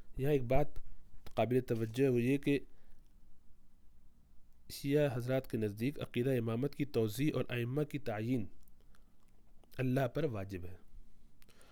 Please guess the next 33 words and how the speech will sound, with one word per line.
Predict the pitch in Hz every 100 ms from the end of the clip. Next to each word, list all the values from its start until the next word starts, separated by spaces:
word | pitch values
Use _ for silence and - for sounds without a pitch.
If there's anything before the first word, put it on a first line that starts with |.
| - -
اور | 113
دوسری | 107 135 -
طرف | 170 139 135
یہ | -
کہتے | 110 - 117
ہیں | 147 - - - - - - - - -
کہ | - 131
اللہ | 131 156
سبحانہ | 151 117 120 117
و | 107
تعالیٰ | 107 104 104
نے | 123 - 110 107
مخلوق | 110 113 117 143 139 -
کی | 123
مخالفت | 107 - 107 120 - 127 - -
کے | 117
ڈر | 101 127 139
سے | - 117
یہ | 127 107
عقیدہ | - 110 110 147 - - -
صراحتاً | - 113 107 107 110 113
بیان | 98 95 98
نہیں | 98 101 -
کیا۔ | 104 - - - - - - - - - - - - - -
تو | 131 131 135 - -
خود | - 156 151
سوچنے | - 123 151
کی | 160 135
بات | 110 -
ہے | 139
کہ | 123
اس | -
سے | 143